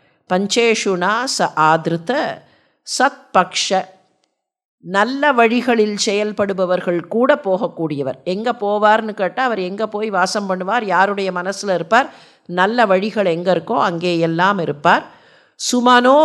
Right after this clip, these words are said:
வனேஷு, சுமன இங்க தேவர்கள், தேவர்களை காப்பாற்றக்கூடியவர். சுமனோ வனேஷு, தேவர்களை காப்பாற்றக்கூடியவர், தேவர்கள் மனசுல தங்கக்கூடியவர், தேவர்களை காப்பாற்றுவதில் விருப்பம்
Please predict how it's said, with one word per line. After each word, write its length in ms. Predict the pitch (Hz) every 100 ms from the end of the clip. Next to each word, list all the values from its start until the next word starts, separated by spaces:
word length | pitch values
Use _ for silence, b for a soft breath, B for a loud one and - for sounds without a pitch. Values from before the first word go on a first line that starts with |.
| 285 190
வனேஷு, 680 | 185 196 196 185 - 220 196 _ _ _ _ _ -
சுமன 480 | - 240 240 240 240 254 - _ 208
இங்க 180 | 202 196 254 214 143 - 165
தேவர்கள், 500 | 214 220 214 208 185 185 - 156 220
தேவர்களை 580 | 277 294 262 214 190 233 202
காப்பாற்றக்கூடியவர். 1080 | 185 190 185 185 175 170 151 139 143 160 165 -
சுமனோ 440 | - 202 208 202 220 262 190
வனேஷு, 500 | 170 180 175 - 185 165
தேவர்களை 520 | 196 226 220 196 175 214 -
காப்பாற்றக்கூடியவர், 1120 | 165 165 170 170 170 165 156 156 156 165 269 - b b b b 170
தேவர்கள் 600 | 208 247 254 240 208 185 170
மனசுல 440 | 185 202 226 226 220
தங்கக்கூடியவர், 840 | 170 175 185 - 170 165 165 254 269 185
தேவர்களை 480 | 208 220 214 185 175 170
காப்பாற்றுவதில் 880 | 170 180 - 202 202 208 202 226 330 -
விருப்பம் 480 | 185 220 247 254 233